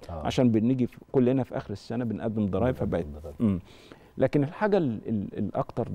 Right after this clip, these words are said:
Speaker 2: بقت، بقت دلوقتي بقت موجودة تكنولوجيا في ال-، في السيارات الجديدة،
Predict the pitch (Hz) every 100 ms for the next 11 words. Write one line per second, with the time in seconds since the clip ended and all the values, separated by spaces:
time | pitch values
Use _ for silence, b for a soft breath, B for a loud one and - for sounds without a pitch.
0 | 90 107 - - B B B - 104 -
1 | 117 139 147 123 104 104 - 104 101 135
2 | 123 110 104 107 120 117 117 - 87 101
3 | 95 92 - - - 120 117 135 - 90
4 | 101 110 87